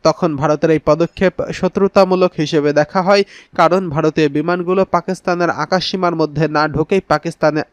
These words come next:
আক্রমণ করতে পারত। এই সময় পাকিস্তান থেকে বিমান বাহিনী তার বিমান প্রতিরক্ষা ব্যবস্থা ব্যবহার করে রাফাল বিমানগুলো একযোগে যোগাযোগ এবং রাডার সিস্টেম জ্যাম করে দেয়, যার ফলে ভারতীয় বিমানগুলো একে অপরের সঙ্গে বিচ্ছিন্ন হয়ে পড়ে।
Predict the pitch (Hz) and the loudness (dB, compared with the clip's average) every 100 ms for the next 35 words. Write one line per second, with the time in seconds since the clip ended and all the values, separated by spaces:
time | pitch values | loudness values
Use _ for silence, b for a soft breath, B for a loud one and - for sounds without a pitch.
0 | 160 - 175 170 143 139 123 131 123 127 | -6 -2 -2 -2 -2 -4 -4 -6 -6 -6
1 | - 139 - B B 208 208 247 240 - | -4 -4 -6 B B -2 0 0 0 0
2 | 208 220 - 220 202 208 - 170 165 185 | -2 -2 -2 -2 -2 -4 -2 -2 -2 -4
3 | 190 165 165 208 - 170 151 156 180 180 | -2 -2 -2 -4 -2 -2 0 -2 -4 -4
4 | 175 175 185 180 - 147 143 165 - 190 | -4 -2 -2 -2 -2 -2 0 -2 -2 0
5 | 175 156 135 139 170 165 156 190 - b | 0 0 -2 -2 -4 -2 -2 -2 -6 b
6 | b 143 151 151 202 190 156 160 180 170 | b -2 0 0 -2 -2 -2 -2 -4 -2
7 | 170 175 - 165 - 170 170 175 160 143 | 0 0 0 -4 -4 -4 -4 -2 -2 -2
8 | 156 165 175 165 165 202 151 147 156 160 | -2 0 -2 -2 -2 -2 0 0 0 -2
9 | 180 160 - 160 143 131 143 139 131 123 | -4 -6 -4 -4 -4 -2 -2 -2 -2 0
10 | 131 127 b b b 165 196 - 262 240 | -2 -4 b b b 2 2 2 2 4
11 | 170 190 - 196 170 180 196 196 208 - | 4 2 2 0 2 0 0 2 2 2
12 | 170 - 185 175 180 175 - 185 180 143 | -2 0 2 2 2 0 -2 -2 -2 -4
13 | 156 - 185 151 123 123 120 135 139 | -6 -4 -4 -2 -2 -4 0 2 2